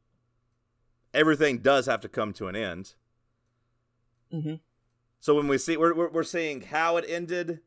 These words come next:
Speaker 1: and why? Do we get to see all the good times, too, in this scenario, do you think, Seth?
Speaker 2: I think you get to live out those
Speaker 1: Okay, so you, you
Speaker 2: good
Speaker 1: just get to,
Speaker 2: times.
Speaker 1: like, everything flashes before your eyes. You're like, "Wow, we won a championship here, wow."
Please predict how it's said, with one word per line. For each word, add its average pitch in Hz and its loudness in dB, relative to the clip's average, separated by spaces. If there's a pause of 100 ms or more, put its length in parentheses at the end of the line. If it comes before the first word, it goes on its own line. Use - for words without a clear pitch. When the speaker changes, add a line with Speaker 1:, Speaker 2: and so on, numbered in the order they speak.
(320)
Speaker 1:
and 110 -10
why? 151 4
Do 151 -6
we 131 -2
get - -2
to 135 -6
see 151 -4
all 139 4
the 127 -4
good 131 2
times, 156 2
too, 156 2
in 147 -6
this 151 -4
scenario, 151 0
do 147 -2
you 151 0
think, 151 -6
Seth? 156 -2 (1120)
Speaker 2:
I 165 0
think 233 6
you 165 -4
get 160 4
to 147 2
live 135 4
out 143 6
those 110 -4
Speaker 1:
Okay, 139 2
so 135 -2
you, 139 4
you 151 2
Speaker 2:
good 160 -4
Speaker 1:
just 165 2
get 185 4
to, - 4
Speaker 2:
times. 139 4
Speaker 1:
like, 120 -2
everything 156 4
flashes 147 2
before 127 -4
your 123 2
eyes. 110 2
You're 101 -4
like, - -14
"Wow, 175 4
we 151 4
won 156 2
a 147 0
championship 147 -2
here, 143 -2
wow." 127 -2